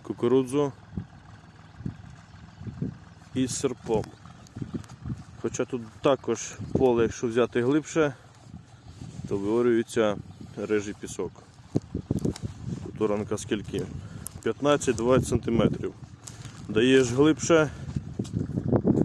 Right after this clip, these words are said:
будемо садити в рижиць. Тому такі справи, йдемо ближче.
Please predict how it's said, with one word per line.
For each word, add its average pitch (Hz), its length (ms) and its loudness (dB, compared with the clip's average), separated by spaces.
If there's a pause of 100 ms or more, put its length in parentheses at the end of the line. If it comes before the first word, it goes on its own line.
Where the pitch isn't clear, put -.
(300)
будемо 120 760 4 (1700)
садити 123 720 4 (140)
в 107 160 -2
рижиць. 95 500 0 (1800)
Тому 104 260 -2
такі 110 300 -2
справи, 117 420 6
йдемо 107 260 2
ближче. 123 380 4